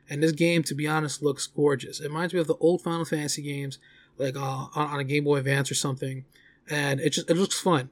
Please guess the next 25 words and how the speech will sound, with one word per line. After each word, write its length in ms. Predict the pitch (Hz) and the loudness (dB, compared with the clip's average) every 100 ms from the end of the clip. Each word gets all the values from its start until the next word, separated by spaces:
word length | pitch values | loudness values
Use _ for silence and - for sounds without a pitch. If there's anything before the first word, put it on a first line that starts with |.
| _ - | _ -8
Just 220 | 147 - | -6 4
the, 120 | 160 | 4
the 120 | 143 | 4
art 180 | 151 175 | 0 0
style 300 | - 185 175 | 2 2 2
for 100 | 175 | 0
me 160 | 175 170 | -2 -2
is 140 | 147 | 0
really 180 | 156 147 | 0 0
appealing. 460 | 139 170 175 175 | 0 -2 -2 -4
The 80 | 151 | -8
combat 420 | - 160 160 160 | -4 -2 2 4
looks 180 | 160 156 | 4 2
fun. 340 | - 165 160 - - - _ | 0 -2 -4 -8 -16 -20 _
I 80 | 135 | -4
do 160 | 131 156 | 0 8
love 140 | 160 | 8
that 140 | 151 - | 8 2
take-turn 360 | 156 - 160 | -2 -2 -2
battle. 440 | 151 147 147 147 - _ _ _ _ | 0 0 -2 -4 -10 _ _ _ _
And 540 | 160 139 139 131 123 - _ _ _ | -4 -2 -4 -6 -10 -16 _ _ _
it 120 | - 151 | -4 -2
just 160 | 214 | 2
looks 160 | 233 - | 2 2
awesome. 400 | 196 165 127 | 0 2 0